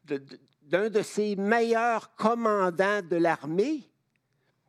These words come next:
puis de le faire tuer, puis de faire tuer, euh, plusieurs de, de ses hommes aussi, puis de cacher ça pendant, euh,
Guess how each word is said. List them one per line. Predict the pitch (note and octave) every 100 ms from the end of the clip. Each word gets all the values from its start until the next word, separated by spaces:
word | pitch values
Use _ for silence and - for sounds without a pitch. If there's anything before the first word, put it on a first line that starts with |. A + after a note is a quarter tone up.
| _ -
puis | F#3
de | F#3
le |
faire | D3+ - E3+ -
tuer, | - G3+ C4+
puis | - F3+
de | F#3
faire | E3+ D#3
tuer, | - - G3 F3+
euh, | D3+ C#3+
plusieurs | C3+ E3 D3+ E3 C3
de, | C#3+ C3+ -
de | C3+
ses | - C#3 B2+
hommes | C#3+ D3+ C#3+
aussi, | B2+ - D#3
puis | - C#3
de |
cacher | A#2+ - E3+ - - - D3+
ça | - D3+ D3+ D3 -
pendant, | C3 C3+
euh, | C#3 C3+ C3